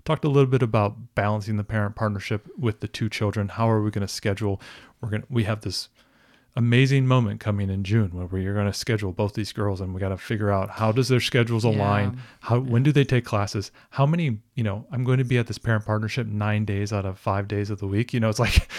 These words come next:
Speaker 1: <laughs> like, how
Speaker 2: Mm-hmm.
Speaker 1: often will I be here? It's kind of interesting, uh, to think about. And finally,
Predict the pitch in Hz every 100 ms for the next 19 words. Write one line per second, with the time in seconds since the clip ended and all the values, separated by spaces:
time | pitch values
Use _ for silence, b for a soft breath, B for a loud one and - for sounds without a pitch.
0 | B 170 160 - 123 131 117 120 127 107
1 | 98 92 139 131 131 120 - 107 101 98
2 | 107 - 104 92 107 - 110 98 101 -
3 | 95 95 92 104 - B B - 110 135
4 | 151 151 120 104